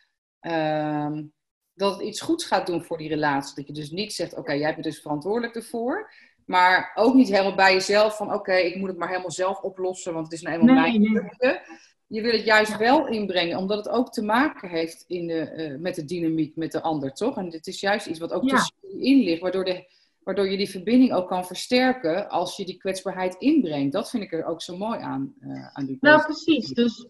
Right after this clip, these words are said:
Speaker 2: als je zegt, "Moet je af zijn?" Eigenlijk juist ook weer niet. Het is,
Speaker 1: Nee.
Speaker 2: ik denk, omdat je de ander juist in een relatie, het mooie daarvan is, dat je elkaar dus kan helen.
Speaker 1: Ja.
Speaker 2: Althans, in, in, met
Speaker 1: Ja.
Speaker 2: elkaar, elkaar kan helen.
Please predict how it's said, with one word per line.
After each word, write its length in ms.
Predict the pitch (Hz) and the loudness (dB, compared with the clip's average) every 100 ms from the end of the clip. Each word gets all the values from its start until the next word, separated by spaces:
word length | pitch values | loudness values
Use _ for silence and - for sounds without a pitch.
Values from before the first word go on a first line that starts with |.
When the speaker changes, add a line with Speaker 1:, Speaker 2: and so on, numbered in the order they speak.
| _ _ - | _ _ -4
Speaker 2:
als 220 | 240 - | -2 0
je 100 | 226 | 0
zegt, 240 | 240 233 | 0 4
"Moet 180 | 233 233 | 6 6
je 140 | 220 | 2
af 200 | - 349 | 0 -2
zijn?" 360 | - 185 190 202 | 0 -2 0 0
Eigenlijk 420 | 247 330 - 214 208 | 0 0 2 0 0
juist 420 | 190 190 - - | -2 -2 -6 -4
ook 160 | 214 | -6
weer 160 | 185 170 | -2 -2
niet. 380 | 170 311 - - | 0 0 -4 -20
Het 100 | _ | _
is, 160 | 247 233 | -2 -2
Speaker 1:
Nee. 120 | 247 | -4
Speaker 2:
ik 160 | 233 202 | -4 0
denk, 220 | 240 240 - - _ _ | 2 2 -4 -20 _ _
omdat 420 | 240 240 254 262 | 6 8 8 2
je 80 | 254 | 0
de 160 | 214 - | -2 0
ander 280 | 262 - 226 | -2 0 2
juist 600 | 208 240 254 - - _ _ _ | 4 2 0 -8 -18 _ _ _
in 200 | 269 320 | -14 -6
een 120 | 269 | 0
relatie, 400 | 202 196 247 - | 2 2 2 0
het 100 | 202 | 4
mooie 160 | 220 233 | 4 4
daarvan 340 | 190 - 175 | -2 -2 -2
is, 180 | 202 233 | -2 -2
dat 160 | 220 208 | -6 -6
je 100 | - | -10
elkaar 540 | 226 - 262 277 185 | -6 2 2 2 -2
dus 200 | 214 - | -2 -4
kan 220 | 208 190 | -2 0
helen. 600 | 185 247 277 175 135 - _ _ _ _ | 2 0 0 -6 -8 -10 _ _ _ _
Speaker 1:
Ja. 160 | 185 202 | -4 -2
Speaker 2:
Althans, 340 | 170 190 - - | 2 0 -2 0
in, 220 | 214 202 | 4 4
in, 380 | 208 202 190 - _ _ _ | 4 0 0 -10 _ _ _
met 180 | 202 202 | 2 2
Speaker 1:
Ja. 80 | |
Speaker 2:
elkaar, 440 | 208 - - 180 170 | 2 -4 -2 0 0
elkaar 380 | 175 - 170 - | -6 -6 -6 -4
kan 180 | 160 160 | -4 -2
helen. 420 | 165 160 151 | 0 -2 -4